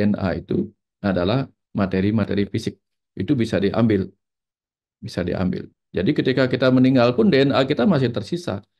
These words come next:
Bahkan kita sering meninggalkan D N A kita di mana-mana. Kalau kita misalnya sisir rambut di kamar mandi di mana, gitu. D N A kita tertinggal pada rambut kita yang ada di sana. Apakah di sana kemudian ada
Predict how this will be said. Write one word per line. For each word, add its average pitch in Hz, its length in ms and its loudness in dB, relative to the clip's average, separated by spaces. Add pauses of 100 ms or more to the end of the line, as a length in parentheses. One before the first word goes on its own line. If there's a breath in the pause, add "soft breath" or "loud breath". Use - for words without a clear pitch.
(240)
Bahkan 196 320 0
kita 180 240 0
sering 196 320 2
meninggalkan 143 480 0
D 120 160 2
N 113 80 -4
A 117 80 0
kita 117 240 -2
di 147 80 0
mana-mana. 110 600 0 (1600)
Kalau 98 240 -2
kita 107 320 -2
misalnya 98 840 -2 (120)
sisir 117 320 -4
rambut 110 480 -2
di 107 80 -4
kamar 104 320 -2
mandi 104 320 0
di 104 80 0
mana, 101 480 -2
gitu. - 160 -12 (640)
D 98 180 0
N 98 80 -2
A 104 80 0
kita 104 240 -2
tertinggal 139 560 -2
pada 117 180 -2
rambut 107 220 -2
kita 110 240 -4
yang 104 120 -2
ada 98 80 -4
di 101 100 -6
sana. 107 260 -6 (560)
Apakah 123 480 -2
di 123 80 -2
sana 120 320 -2
kemudian 117 320 -2
ada 113 400 -2